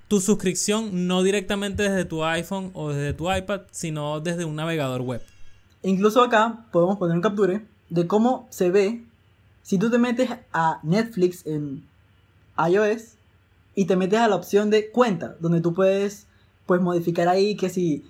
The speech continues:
Speaker 2: con tarjeta de crédito o cómo es que vas a pagar tu suscripción, cuál es tu plan.
Speaker 1: Mm.
Speaker 2: No se puede directamente modificar desde tu teléfono. Tienes que irte a la aplicación de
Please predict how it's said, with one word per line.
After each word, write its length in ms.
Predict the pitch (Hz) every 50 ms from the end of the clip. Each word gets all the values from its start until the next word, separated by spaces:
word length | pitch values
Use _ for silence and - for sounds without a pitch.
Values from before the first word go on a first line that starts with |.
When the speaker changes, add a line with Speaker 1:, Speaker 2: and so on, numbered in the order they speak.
| _ -
Speaker 2:
con 140 | 185 175
tarjeta 280 | 165 160 170 175 170 196
de 100 | 185 170
crédito 500 | 175 180 208 208 190 180 175 175 180 175
o 460 | 170 165 160 160 160 156 151 151 143 147
cómo 200 | 170 170 175 180
es 60 | 175
que 80 | 170
vas 160 | 175 170 180 190
a 80 | 175
pagar 280 | - 160 151 151 151 151
tu 160 | - 175 175
suscripción, 720 | 170 170 165 160 143 135 - - 214 214 208 196 185 185 175
cuál 180 | 175 175 170 165
es 80 | 170 170
tu 120 | 170 165
plan. 460 | - 196 220 208 202 190 185 190 - - _ _ _ _ _ _ _ -
Speaker 1:
Mm. 320 | 151 139 131 123 170 180
Speaker 2:
No 140 | 190 196 190
se 140 | 190 190 180
puede 340 | 175 - 180 170 170 170 170
directamente 640 | 156 160 156 156 156 175 170 180 190 196 175 196 196
modificar 680 | 190 180 170 170 165 - - 185 202 233 233 - - _ -
desde 580 | 165 151 175 175 175 170 160 156 147 135 - - _ _ _ -
tu 140 | 175 160
teléfono. 460 | 165 160 147 151 143 - 135 131 127 -
Tienes 200 | 151 151 165 170
que 100 | 175 190
irte 180 | 208 214 214
a 60 | 202
la 100 | 170 147
aplicación 380 | 139 147 131 - 165 123 139 143
de 240 | 147 151 147 151